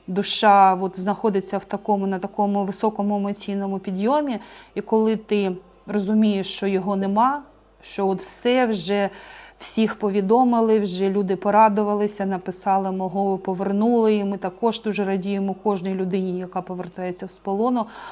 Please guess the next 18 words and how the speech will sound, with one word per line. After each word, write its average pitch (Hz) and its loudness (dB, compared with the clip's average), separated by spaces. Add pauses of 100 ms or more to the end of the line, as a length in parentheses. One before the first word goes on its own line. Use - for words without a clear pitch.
(180)
але 202 -2
ж - -10
кожна 214 -2
мама, 208 2
кожна 196 -4
дружина, 185 -6
кожна 190 -6
дитина 190 -6
чекає 185 -6
свого. 170 -10 (420)
І 196 -6
тоді 214 2
в 302 -8
тебе 214 -2
всередині 196 -4
все 180 -8
падає, 220 4
розбивається, 190 -2